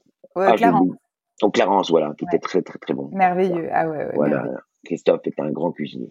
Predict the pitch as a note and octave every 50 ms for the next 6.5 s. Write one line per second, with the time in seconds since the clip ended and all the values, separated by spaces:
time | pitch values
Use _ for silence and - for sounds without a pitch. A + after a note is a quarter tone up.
0 | _ - - E3+ D#3+ D#3+ D#3 D3+ C#3+ - - - _ - E3+ D#3+ D3+ D#3+ - -
1 | - _ _ _ _ - E3+ F3 - - F3 E3 D#3 D3 D3 D3 _ _ _ _
2 | _ _ - - D#2+ D#2+ D2 C#2 C2 - - _ - - - - - - _ _
3 | _ _ _ _ _ _ - - G3+ G3+ G3+ G3+ G3+ G3 G3+ G3 G3 F#3+ F#3+ F#3+
4 | F#3+ F#3+ F#3 F#3 F#3 - - - - _ _ - A3+ A#3 A#3 - - D4+ D#4 D4+
5 | D4+ - - - G#3+ G#3+ G#3 G3+ F#3 F3+ - - - - B3+ B3+ B3 B3+ A#3 G3
6 | G3 G3 G3 G3+ G3 E3 D#3+ D#3 D#3